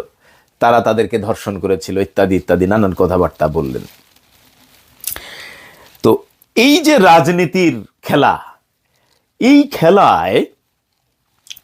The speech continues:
মানে, আহ, মানে আজকে পর্যন্ত,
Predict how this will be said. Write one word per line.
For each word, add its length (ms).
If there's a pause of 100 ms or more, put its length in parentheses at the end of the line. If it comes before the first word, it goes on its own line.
(160)
মানে, 420 (600)
আহ, 520
মানে 200 (340)
আজকে 380
পর্যন্ত, 640